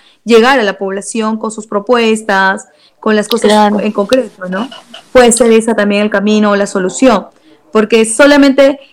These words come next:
Speaker 1: la ley dice entregarle al partido político, pero no dice cómo debe ser distribuido.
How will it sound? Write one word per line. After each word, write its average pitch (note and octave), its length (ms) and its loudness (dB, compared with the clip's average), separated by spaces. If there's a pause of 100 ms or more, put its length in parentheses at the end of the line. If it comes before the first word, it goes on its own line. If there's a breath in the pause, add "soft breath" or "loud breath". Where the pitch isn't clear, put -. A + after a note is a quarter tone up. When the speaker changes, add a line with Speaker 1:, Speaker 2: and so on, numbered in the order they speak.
(160 loud breath)
Speaker 1:
la A3 140 0
ley B3+ 220 2
dice C4+ 300 -4
entregarle G#3+ 420 -2
al A3+ 80 -4
partido G#3+ 340 -4
político, A3 500 -8
pero G3+ 180 2
no G#3+ 100 2
dice A#3 240 -2
cómo A3 220 0
debe A3 180 2
ser A3 160 -4
distribuido. G3+ 720 -4